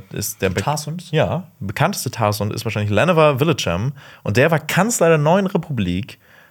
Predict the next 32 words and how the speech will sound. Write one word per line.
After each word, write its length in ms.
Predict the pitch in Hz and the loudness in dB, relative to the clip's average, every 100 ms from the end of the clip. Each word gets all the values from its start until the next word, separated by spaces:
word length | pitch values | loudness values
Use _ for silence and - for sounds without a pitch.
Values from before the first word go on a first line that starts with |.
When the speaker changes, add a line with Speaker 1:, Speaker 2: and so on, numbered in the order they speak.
| - | -4
Speaker 1:
zu 100 | 113 | 2
der 140 | 110 | 2
Zeit 540 | - 117 131 156 - - | 4 4 4 0 -6 -2
der 180 | 117 | 0
Ersten 320 | 78 110 - - | 2 2 0 -2
Ordnung 340 | 92 104 98 | 0 0 -2
und 120 | 101 | -4
des 100 | 107 | -4
Widerstands. 600 | 113 90 87 71 76 - | -2 -2 -4 -6 -8 -10
Und 220 | - 110 113 | -6 -4 0
den 140 | 110 | 0
sehen 280 | 107 151 156 | 2 2 2
wir 80 | 117 | 2
sogar 480 | 104 101 104 - - | 0 4 4 2 -2
in 240 | 110 127 | -2 -2
Episode 480 | - 113 135 139 160 | -4 -2 -2 -2 -4
sieben. 400 | 208 165 - - - _ _ _ _ _ _ _ _ _ _ - | -4 -6 -10 -12 -16 _ _ _ _ _ _ _ _ _ _ -4
Einmal 240 | 98 92 | -2 -2
kurz 260 | 95 82 - | -4 -6 -6
am 100 | 95 | -8
Rand, 360 | 104 104 - _ _ | -8 -8 -12 _ _
Speaker 2:
Ja. 180 | 143 131 | -4 -4
Speaker 1:
als, 260 | 104 - - | -4 -8 -10
äh, 300 | - - 123 123 | -12 -10 -12 -10
Zerstörung 560 | 143 - 69 - 113 | -6 -6 -6 -8 -10
ist. 240 | 123 - _ _ _ _ | -12 -16 _ _ _ _
Speaker 2:
Bevor 320 | 117 - 117 | -8 -6 -6
er 320 | 110 104 113 127 | -4 -4 -6 -12
stirbt, 380 | - - 123 110 | -12 -10 -10 -10
oder? 220 | 107 120 | -10 -4
Speaker 1:
Richtig, 480 | 107 196 101 208 127 | -2 0 0 -2 0
ja. 140 | 113 | 0